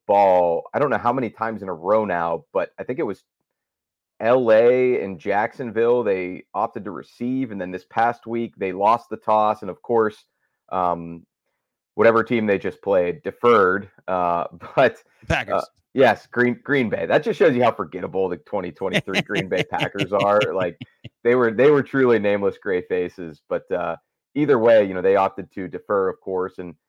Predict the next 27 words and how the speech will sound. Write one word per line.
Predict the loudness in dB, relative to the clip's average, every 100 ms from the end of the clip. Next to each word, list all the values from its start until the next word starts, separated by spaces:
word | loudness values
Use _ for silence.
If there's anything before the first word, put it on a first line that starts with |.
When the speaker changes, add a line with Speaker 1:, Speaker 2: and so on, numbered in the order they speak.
| _ _ _
Speaker 1:
Steelers | -2 0 -2
with | -6
the | -4
opening | -4 -4 -8 -4
dri-, | -2 2
oh, | 2
they, | 2 0
they | 0 0
obviously | 0 -4 -6
had | -8
the | -6
ball | -6 -6
first, | -8 -12 -12
too, | -10 -8
against, | -8 -12 _
uh, | -8 -8 -8
Tennessee, | -12 -12 -12 -8
right? | -6 -6
'Cause | -8
they | -16
came | -10 -8
out, | -6 -8 -10
went | -8 -6
right | -4 -4
down | -4 -6
the | -10
field, | -6 -4 -4